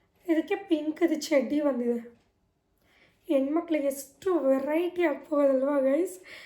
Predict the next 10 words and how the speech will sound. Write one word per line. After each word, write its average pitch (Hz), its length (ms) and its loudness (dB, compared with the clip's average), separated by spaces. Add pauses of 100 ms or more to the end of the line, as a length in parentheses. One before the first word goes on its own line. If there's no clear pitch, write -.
(300)
ಗಂಡ್ಮಕ್ಳಿಗೆ 302 640 2
ಅದೇ 294 380 0
ಚಡ್ಡಿ, 294 480 -2
ಅದೇ 294 280 0
ಪ್ಯಾಂಟು, 311 540 0
ಅದೇ 302 260 0
ಟೀ 359 180 4
ಶರ್ಟು, 302 600 0 (440)
ಅದೇ 349 260 4
ಶರ್ಟು. 277 760 2